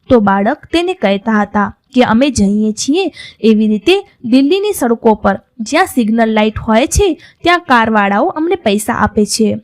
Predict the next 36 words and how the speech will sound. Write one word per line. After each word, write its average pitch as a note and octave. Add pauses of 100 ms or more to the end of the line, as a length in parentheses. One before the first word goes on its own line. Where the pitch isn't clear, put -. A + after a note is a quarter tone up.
(140)
અમે A3+
તેમની A3+
પાસેથી A3
માંગીએ A3
છીએ G#3+ (240)
અને D#4+
તેઓ C4 (120)
આપી A3
પણ G4
દે A3
છે. G#3 (240)
હવે A3+
મિત્રો, A3 (260)
તેના F#4+
મનમાં A#3
પણ -
આ E4+
વિચાર A3+
આવી G#3
ગયો, G#3 (220)
કારણ G#3+
કે C4
તેની E4+
દાદીની A#3
તબિયત A#3 (100)
હવે F4+
ખરાબ A3
રહેવા G#3+
લાગી G#3+
હતી. G#3+ (340)
તેના A#3+
ફુવા A3+
તો E4+
દારૂડિયા A3
માણસ G#3+
હતા, G#3